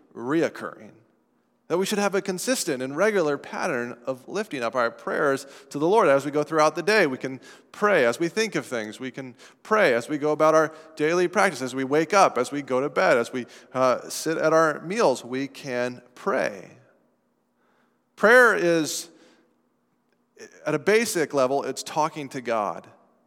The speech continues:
I like the definition, prayer is like pouring out your heart to God, because it implies more of a relationship than just talking at someone. Prayer is pouring out your heart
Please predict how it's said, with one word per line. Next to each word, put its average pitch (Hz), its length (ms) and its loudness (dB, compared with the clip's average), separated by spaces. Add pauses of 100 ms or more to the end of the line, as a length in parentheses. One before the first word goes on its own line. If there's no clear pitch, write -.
(1300)
I 165 100 2
like 220 180 2
the 185 80 0
definition, 160 500 0
prayer 170 260 -2
is 143 100 -4
like 123 200 -6
pouring 160 380 -4
out 139 240 0
your 117 140 -8
heart - 340 -6
to 104 100 -14
God, 76 320 -14 (1200)
because - 160 -20
it 123 60 -12
implies 165 360 0
more 156 160 -2
of 135 80 -2
a 135 60 2
relationship 117 920 -4 (680)
than 117 140 -14
just 117 180 -10
talking 123 420 -4
at 117 260 -4
someone. 104 500 -8 (960)
Prayer 220 580 4 (220)
is 151 140 -2
pouring 190 420 -2
out 160 400 0
your 139 300 -4 (120)
heart 165 420 0